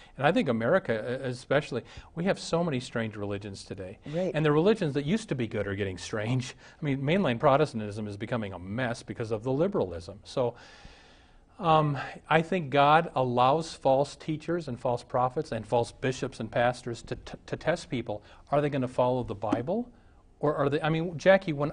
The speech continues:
Speaker 1: I hear of a person in their, in a church that says, "Well, my pastor says homosexuality is okay,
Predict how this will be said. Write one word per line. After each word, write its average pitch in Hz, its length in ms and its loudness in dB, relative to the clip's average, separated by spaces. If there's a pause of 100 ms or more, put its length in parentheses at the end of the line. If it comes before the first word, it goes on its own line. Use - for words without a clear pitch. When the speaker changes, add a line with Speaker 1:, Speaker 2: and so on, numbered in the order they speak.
Speaker 1:
I 196 180 2
hear 139 560 -2
of 131 160 0
a 117 80 -2
person 160 480 -2
in 113 100 0
their, 113 120 -2
in 117 180 -4
a 110 60 -6
church 127 300 -4
that 117 100 -8
says, 113 240 -6 (320)
"Well, 160 100 0
my 165 140 2
pastor 185 440 2
says 151 260 -2
homosexuality 127 880 -2
is 107 120 -6
okay, 110 440 -2